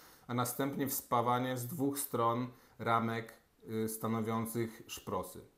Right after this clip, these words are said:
Warto jednak zwrócić uwagę, że w takim przypadku, gdy szprosy nie są przyspawane do ramy zewnętrznej drzwi, to ich, y, nośność i wpływ na sztywność drzwi jest mniejszy niż wtedy, kiedy są przyspawane bezpośrednio do ramy.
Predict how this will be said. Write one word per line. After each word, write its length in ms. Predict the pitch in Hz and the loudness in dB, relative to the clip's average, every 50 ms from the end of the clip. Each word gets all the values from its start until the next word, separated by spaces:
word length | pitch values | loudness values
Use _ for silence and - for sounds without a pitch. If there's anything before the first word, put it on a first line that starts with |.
| _ _ _ - | _ _ _ -4
Warto 280 | 117 127 143 - 175 | -2 0 0 2 2
jednak 220 | 160 147 151 139 131 | 2 2 2 0 0
zwrócić 420 | 127 135 131 147 131 123 - - | 0 -2 -2 -4 -4 -6 -6 -10
uwagę, 460 | - 123 113 120 113 110 117 127 131 | -6 -4 0 0 2 2 2 2 2
że 100 | 131 135 | 2 0
w 60 | 131 - | -2 -2
takim 300 | - 127 123 - 123 117 | -4 -4 -2 -2 -2 -2
przypadku, 580 | - - 117 - 117 113 107 - - 127 131 | -2 -2 -4 -2 -2 -2 -2 -2 -2 -2 0
gdy 140 | 131 123 117 | 0 -2 -4
szprosy 380 | - - - 131 117 - 127 117 | -4 -4 -2 -2 0 0 0 0
nie 180 | 127 139 139 | 2 2 2
są 220 | - - - 113 110 | 0 0 0 -2 -2
przyspawane 680 | - - 110 - - - 117 110 113 113 110 110 107 104 | -2 -4 -6 -6 -2 0 2 4 4 4 4 2 2 4
do 120 | 113 113 | 4 4
ramy 280 | 120 117 110 110 113 107 | 6 4 4 4 2 0
zewnętrznej 480 | 110 107 101 113 107 101 - 113 107 | 0 -2 -2 -2 -4 -4 -2 -4 -4
drzwi, 460 | 101 101 95 101 110 127 156 - - - - - - - - _ - | -4 -4 -4 -2 -2 -2 -2 -4 -6 -12 -20 -20 -20 -20 -20 _ -2
to 260 | - 139 147 156 160 | 2 4 4 4 4
ich, 320 | - 143 143 - - - 139 | 2 0 -6 -8 -10 -10 -6
y, 600 | 123 123 123 123 123 123 123 123 123 123 123 117 | -4 -2 0 0 2 2 2 2 0 0 0 2
nośność 720 | 123 120 120 113 - - - 139 143 160 160 - - - 123 | 2 2 2 2 0 -4 -2 0 0 0 0 -2 -6 -8 -4
i 360 | 127 123 123 123 123 123 120 117 | -2 0 0 2 2 0 0 -2
wpływ 400 | - - - - 131 127 127 120 | -6 -8 -4 0 2 2 2 2
na 120 | 120 120 | 0 -2
sztywność 420 | 113 - - 127 123 123 117 110 110 | -2 -2 -4 -2 0 0 0 -2 -2
drzwi 260 | 104 104 110 123 143 | -4 -4 -2 0 0
jest 180 | 151 143 - | 0 0 0
mniejszy 760 | 151 143 135 135 127 120 117 113 - - - 160 165 170 170 - - - - - - _ _ - | 0 2 2 2 2 2 0 -2 -2 -4 -2 -2 -2 -2 -4 -6 -8 -16 -20 -20 -20 _ _ -6
niż 320 | 120 131 143 139 139 - | -2 0 0 0 -2 -4
wtedy, 320 | - - 131 127 131 131 | -2 0 0 2 2 0
kiedy 220 | 123 127 123 123 117 | 0 0 -2 -2 -2
są 320 | - - 127 123 123 120 | -2 0 0 0 0 -2
przyspawane 640 | 120 - 123 - - - 120 117 117 117 120 120 117 | -2 -4 -8 -8 -2 0 2 2 2 2 2 0 0
bezpośrednio 640 | 113 110 - - - 113 - - 110 104 104 104 104 | -2 -2 -4 -4 -6 -6 -2 -2 -2 0 0 -2 0
do 140 | 104 104 101 | 0 0 0
ramy. 200 | 95 87 85 | 0 -2 -6